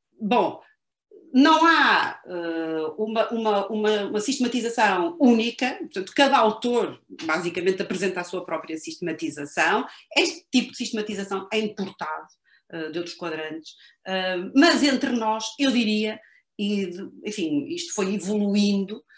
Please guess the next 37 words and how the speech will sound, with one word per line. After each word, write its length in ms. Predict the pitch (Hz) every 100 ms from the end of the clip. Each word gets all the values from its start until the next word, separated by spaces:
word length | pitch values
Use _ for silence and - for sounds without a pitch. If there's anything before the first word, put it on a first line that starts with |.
| _ _ _
eh, 560 | 190 185 185 185 185 185 - - _ _ _ _ _
costuma 420 | - - - 349 277
falar-se, 800 | - 220 180 202 - - - _
enfim, 240 | - 165 143
tentando 340 | 175 180 185 185
encontrar 340 | 196 175 180
aqui 180 | 175 190
um 40 | 175
denominador 500 | 196 190 170 160 -
comum, 480 | 170 156 165 190 143
mínimo, 540 | 156 170 185 202 202 - - - _ _ 240
eh, 240 | 233 226
das 160 | 302 330
situações 400 | 320 220 302 320
de 60 |
controle 380 | 320 285 285 220
da 60 | 208
sociedade 300 | 185 151 -
por 120 | 196
um 40 |
sócio. 400 | - 180 185 196
Eu, 200 | - 214
eu 100 | 214
devia 160 | 202 233
dizer 300 | 214 240 233
que 80 | 254
este 140 | -
foi 160 | 240 240
o 100 | -
primeiro 460 | 262 220 233 180
grande 260 | 190 175 165
grupo 180 | - -
de 80 | -
casos 480 | 160 156 - - _
na 260 | 165 165 180
Europa, 560 | 156 143 147 - 143 - 143 - - - _
eh, 760 | 139 139 139 135 135 131 131